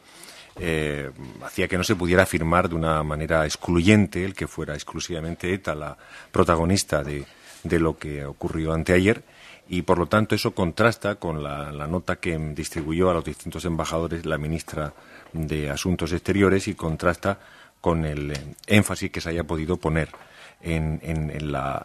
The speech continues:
en la, en el protagonismo de eta. Yo creo que el, el ministro abrió él mismo, y por su propia iniciativa, una,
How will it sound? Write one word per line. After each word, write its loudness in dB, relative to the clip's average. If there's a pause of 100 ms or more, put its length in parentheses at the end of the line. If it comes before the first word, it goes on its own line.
en -8
la, -6 (640)
en 0
el 8
protagonismo 6
de 2
eta. -8 (340)
Yo 6
creo 8
que -4
el, -8
el 0
ministro 2
abrió 2
él 2
mismo, 2
y -12
por -14
su -10
propia -4
iniciativa, -2
una, -2